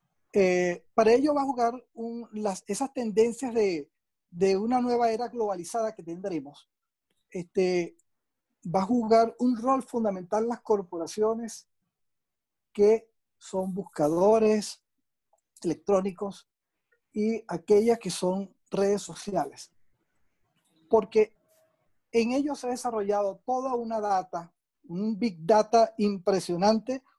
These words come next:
que puede dar información de cómo se comportan los sujetos,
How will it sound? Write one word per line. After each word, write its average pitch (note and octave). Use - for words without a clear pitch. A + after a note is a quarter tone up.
que G#3
puede A3+
dar B3+
información B3
de G3+
cómo A#3
se B3
comportan A3
los G3+
sujetos, -